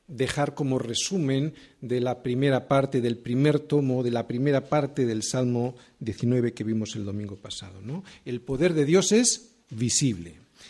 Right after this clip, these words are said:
Y observamos que cuando el hombre desprecia la revelación de Dios a través de las cosas creadas, que es lo que vimos el domingo pasado en la primera parte, la revelación de Dios a través de las cosas creadas, lo que hace es denigrarse a sí mismo.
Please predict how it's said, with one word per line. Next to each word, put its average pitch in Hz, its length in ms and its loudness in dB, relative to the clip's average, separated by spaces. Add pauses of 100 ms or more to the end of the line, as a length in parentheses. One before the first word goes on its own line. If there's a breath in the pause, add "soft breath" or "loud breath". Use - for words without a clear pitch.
(180 loud breath)
Y 117 80 -6
observamos 135 560 4
que 170 80 2
cuando 135 300 6
el 143 60 10
hombre 156 260 8
desprecia 139 760 2
la 120 160 2
revelación 117 720 -2
de 117 100 0
Dios 127 360 0
a 95 40 -10
través 113 320 -2
de 113 80 -4
las 107 180 -6
cosas - 380 -6
creadas, 135 680 2
que - 80 -6
es 113 80 -4
lo 117 80 -4
que 117 120 -4
vimos 151 500 0
el 117 80 -8
domingo 113 260 -6
pasado 120 320 -6
en 110 80 -4
la 101 60 -6
primera 131 340 -6
parte, 165 300 -6 (300 loud breath)
la 127 180 -4
revelación 131 580 0
de 135 100 0
Dios 147 220 0
a 120 60 -8
través 131 240 -2
de 127 60 -6
las 117 160 -8
cosas 165 280 -8
creadas, 165 300 0 (260 loud breath)
lo 120 160 -10
que 147 160 2
hace 185 380 0 (240 loud breath)
es 170 400 -2 (240 soft breath)
denigrarse 131 640 2
a 101 60 -4
sí 107 180 -6
mismo. 101 400 -6